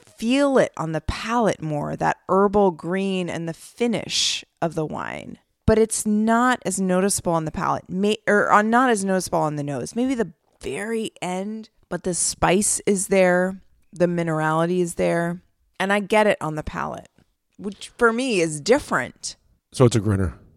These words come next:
Speaker 1: It's a Gruner Veltliner.
Speaker 2: I, I'm,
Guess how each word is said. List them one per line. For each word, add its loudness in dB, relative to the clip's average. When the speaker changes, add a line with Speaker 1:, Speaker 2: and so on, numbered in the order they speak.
Speaker 1:
It's -6
a -2
Gruner 0
Veltliner. -2
Speaker 2:
I, 10
I'm, 4